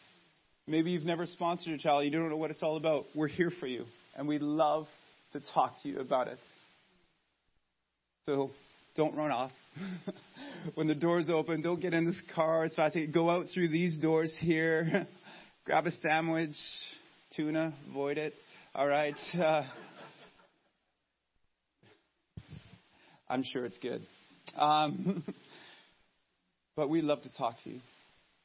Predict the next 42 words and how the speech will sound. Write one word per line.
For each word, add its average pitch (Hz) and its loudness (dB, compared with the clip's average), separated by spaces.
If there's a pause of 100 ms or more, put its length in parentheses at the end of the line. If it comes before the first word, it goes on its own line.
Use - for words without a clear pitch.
(140)
We'd 156 -4
love 147 2
to 160 -4
give 139 -2
you 143 -2
the 131 -4
opportunity 127 -4
to - -20
come 135 -6
along 123 -2 (1300)
and 113 -20
be 135 -4
a 127 -4
part 127 -4
of 117 -10
a 120 -10
child's 117 -2
life 113 -6 (600)
and 123 -6
to 123 -10
see - -10
the 113 -10
impact. 113 -6 (180)
And 139 -8
some 175 -2
of 170 -4
you 160 -4
are 156 -4
in 151 -4
this 147 -6
room, 156 -4 (340)
you 165 -6
sponsor 156 -2
children, 156 -4
and 151 -2
you 160 -2
know 147 2 (200)
the 135 -6
difference 135 -6
that 127 -8
sponsorship 127 -4
makes. 117 -8